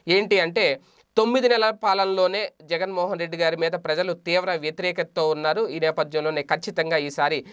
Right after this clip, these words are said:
తెలుగుదేశం పార్టీ అధికారంలోకి రాబోతుంది అనే ఒక, ఆ, ధీమా అయితే తెలుగుదేశం పార్టీ నేతల నుంచి కనిపిస్తుంది. ఓకే, ఇదంతా పక్కన పెడితే గనక, ఇదే టైంలో అసలు ఎందుకు ఓటమి పాలవ్వాల్సి వచ్చింది, ఎక్కడ లోపం ఉంది అనేది తెలుగుదేశం పార్టీ సవరించుకుందా లేదా,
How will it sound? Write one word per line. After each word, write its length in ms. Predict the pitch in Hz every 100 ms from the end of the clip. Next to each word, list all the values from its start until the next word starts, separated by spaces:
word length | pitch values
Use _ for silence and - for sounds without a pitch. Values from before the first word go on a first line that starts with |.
| - - -
తెలుగుదేశం 580 | 202 226 214 208 208 185 -
పార్టీ 260 | 175 175
అధికారంలోకి 720 | 170 156 170 170 175 165 165 160
రాబోతుంది 880 | 135 156 185 214 202 185 180 202 - - -
అనే 220 | 160 180
ఒక, 440 | 147 156 160 139 123 - _ -
ఆ, 240 | 139 139
ధీమా 400 | 139 180 240 254
అయితే 300 | 220 208 220
తెలుగుదేశం 500 | - 185 190 196 180
పార్టీ 300 | 175 160 165
నేతల 240 | 151 151
నుంచి 160 | 156 202
కనిపిస్తుంది. 480 | 156 123 139 - 143
ఓకే, 260 | 170 139 - - -
ఇదంతా 320 | 185 214 254
పక్కన 300 | 214 196 220
పెడితే 240 | 196 190
గనక, 480 | 180 175 175 254 151 - _ _
ఇదే 240 | 175 175 269
టైంలో 420 | 247 190 208 202
అసలు 500 | 143 185 254 180 156 - _
ఎందుకు 640 | 175 214 269 294 285 226 - _ _ 185
ఓటమి 400 | 190 233 247 240
పాలవ్వాల్సి 640 | 233 202 202 190 190 190
వచ్చింది, 420 | 180 - 180 208
ఎక్కడ 440 | 175 160 170 226 226
లోపం 440 | 185 175 190 196
ఉంది 260 | 185 185 196
అనేది 320 | - 185 175
తెలుగుదేశం 460 | 175 175 190 185 175
పార్టీ 320 | 160 170 175
సవరించుకుందా 720 | 165 139 180 202 - 196 196
లేదా, 340 | 185 160 180